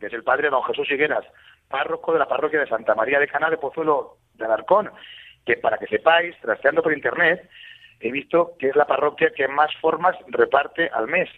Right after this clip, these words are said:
Eh, obviamente, eh, entiendo que esto, ahora se lo preguntaremos al invitado,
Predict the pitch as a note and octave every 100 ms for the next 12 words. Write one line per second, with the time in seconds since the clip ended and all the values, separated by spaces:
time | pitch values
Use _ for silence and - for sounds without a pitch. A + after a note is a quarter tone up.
0 | - A2+ A2 G#2+ A#2+ B2+ C3 B2+ C3 F#2+
1 | D2 _ D2+ D#2 E2+ F2+ F#2 F2+ A2+ A2+
2 | - - G2 - - F2+ F#2 F#2+ F#2+ F#2+
3 | G2 G2 F2+ G2 G2 G2+ G#2+ G#2+ C3